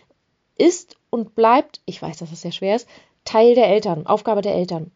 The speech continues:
von deinem Partner und dessen Ex-Frau, der Mutter der Kinder. Das ist deren Verantwortung, deren Aufgabe, die müssen sich irgendwie finden, was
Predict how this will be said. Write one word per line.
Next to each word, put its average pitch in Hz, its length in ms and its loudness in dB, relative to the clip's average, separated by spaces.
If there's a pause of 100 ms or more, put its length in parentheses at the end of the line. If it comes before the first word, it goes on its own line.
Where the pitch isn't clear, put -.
(120)
von 214 220 0
deinem 180 300 0
Partner 330 440 -2
und 240 180 -6 (120)
dessen 202 360 -2
Ex-Frau, - 500 -12 (140)
der 196 160 2
Mutter 202 240 0
der 180 100 0
Kinder. 151 240 -8 (280)
Das 240 200 -2
ist - 260 -6
deren 277 420 2
Verantwortung, 285 720 -2
deren 277 320 0
Aufgabe, 247 640 0 (320)
die 262 100 0
müssen 269 260 -4
sich 233 140 -8
irgendwie 226 300 -2
finden, 285 520 0 (1900)
was 208 300 -4